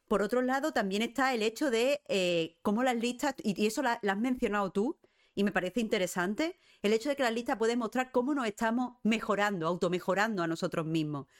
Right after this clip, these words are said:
¿sabes? El hecho de que necesitemos, eh, demostrar que hemos, que nos ha servido este año para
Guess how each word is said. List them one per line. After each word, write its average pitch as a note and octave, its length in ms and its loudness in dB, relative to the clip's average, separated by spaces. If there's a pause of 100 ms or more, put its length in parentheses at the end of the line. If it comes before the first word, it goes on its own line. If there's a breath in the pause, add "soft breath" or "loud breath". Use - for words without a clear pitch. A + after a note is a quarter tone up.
(240 soft breath)
¿sabes? A#3+ 300 0
El G3 100 0
hecho A3 220 0
de C4+ 120 2
que A3 300 -2 (160 loud breath)
necesitemos, G#3 1040 0 (360 soft breath)
eh, G3 380 2
demostrar G3+ 720 0
que F#3+ 120 0
hemos, A#3+ 240 0
que G#3+ 100 -2
nos G3 140 0
ha G#3+ 80 0
servido A#3+ 320 0
este A#3 180 -2
año A3 340 0
para G#3 400 0